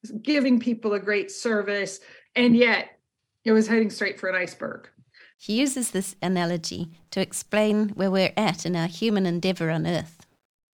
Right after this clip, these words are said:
Speaker 2: The captain is like the prime minister, the navigators are like the economists, the owners are like the corporations, and in the belly of the ship, shoveling coal, are the engineers.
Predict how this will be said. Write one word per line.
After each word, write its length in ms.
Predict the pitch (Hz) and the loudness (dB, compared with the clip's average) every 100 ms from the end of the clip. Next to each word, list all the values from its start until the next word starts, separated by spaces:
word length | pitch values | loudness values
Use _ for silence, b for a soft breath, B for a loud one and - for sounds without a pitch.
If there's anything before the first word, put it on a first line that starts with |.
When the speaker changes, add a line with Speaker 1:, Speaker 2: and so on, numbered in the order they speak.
| _ _ _ _ _ _ | _ _ _ _ _ _
Speaker 2:
The 60 | - | -16
captain 500 | - 262 - 196 190 | -4 -4 -2 -2 -2
is 180 | 170 175 | -2 -2
like 220 | 180 - | -4 -2
the 140 | 180 165 - | -6 -6 -8
prime 260 | 220 190 | -2 0
minister, 480 | 190 190 - - - - b _ | 2 0 -4 -10 -12 -14 b _
the 80 | 160 | -4
navigators 760 | 175 190 196 175 175 165 165 | -2 0 0 -2 -2 -4 -4
are 40 | 165 | -2
like 200 | 165 165 | -4 -2
the 100 | 170 | -4
economists, 840 | 165 - 196 147 160 - - - - _ _ | -4 -2 -2 -2 -6 -10 -10 -14 -14 _ _
the 140 | - - | -12 0
owners 520 | 208 202 175 170 165 | 2 2 0 -4 -4
are 80 | 160 | -2
like 240 | 165 165 | -2 -4
the 100 | 170 | -8
corporations, 1040 | 165 - 202 - 175 180 - - 175 160 - _ _ _ _ - | -8 -2 -2 2 0 0 -4 -8 -8 -10 -16 _ _ _ _ -4
and 120 | 202 | 2
in 100 | 220 | 2
the 80 | 175 | 4
belly 340 | 185 247 208 | 2 4 2
of 140 | 165 | 0
the 80 | 165 | -4
ship, 380 | - - - - | -4 -4 -6 -12
shoveling 540 | - - 220 196 180 175 | -10 -2 0 0 0 -2
coal, 480 | - 202 160 151 180 b b b | 0 2 2 -2 -6 b b b
are 60 | 170 | -4
the 160 | 165 165 | -4 2
engineers. 840 | 214 202 175 180 170 151 165 - | 2 2 0 0 0 -4 -10 -12